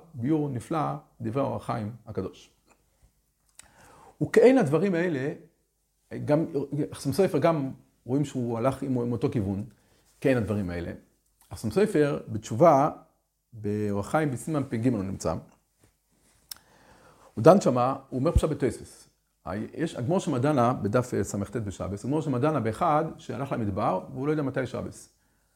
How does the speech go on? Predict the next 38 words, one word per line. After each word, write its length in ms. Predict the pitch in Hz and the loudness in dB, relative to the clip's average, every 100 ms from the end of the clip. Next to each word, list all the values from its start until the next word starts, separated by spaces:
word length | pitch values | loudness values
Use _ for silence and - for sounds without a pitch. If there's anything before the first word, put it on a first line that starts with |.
| _ _ _ - | _ _ _ -8
אז 100 | 139 | -2
הדין 220 | 170 247 | 2 4
הוא 120 | 220 | 2
שכל 300 | 208 165 196 | 0 0 0
יום 100 | 196 | 2
הוא 160 | 175 147 | 2 0
יכול 160 | 139 | 0
לעשות, 480 | 151 - 160 135 - _ _ _ _ _ - | -2 -2 -2 -4 -8 _ _ _ _ _ -10
הוא 140 | 120 113 117 - | -6 -6 -8 -8
יכול, 400 | 117 101 147 131 | -4 -2 0 0
והוא 100 | 120 | -2
צריך 200 | 110 - | -4 -4
לחלל 440 | 117 - 135 127 120 - _ - | -4 0 0 0 -4 -12 _ 0
כל 120 | 139 | 2
יום, 80 | 139 | 4
הוא 140 | 110 | 6
לא, 60 | 123 | 6
הוא 280 | 135 - 120 | 6 0 -2
לא 40 | |
יודע 120 | 131 | 0
מתי 200 | 127 117 | 0 -2
שבס, 360 | 110 90 98 127 | -4 -4 -4 -6
וכדי, 460 | 98 98 101 104 104 104 | -10 -6 -4 -4 -4 -6
כדי 100 | 110 | -8
שיוכל 280 | 107 113 151 | -6 -2 0
לחיות, 340 | 151 233 233 | 0 2 2
הוא 80 | 131 | 0
צריך 260 | 139 151 - | -4 -4 -4
לעשות, 340 | 156 190 175 | -4 -4 -4
אה, 180 | 185 175 - | -4 -4 -4
חילול 160 | 202 | -4
שבס. 400 | 165 - 113 - _ _ _ _ _ _ | -2 -4 -4 -14 _ _ _ _ _ _
אז 60 | |
כתוב 260 | - 190 262 | -4 0 0
שמותר 300 | 208 196 226 | 0 2 4
לעשות 280 | 214 226 - | 4 0 2
כל 140 | 208 | 4
יום 280 | 208 269 294 | 4 2 0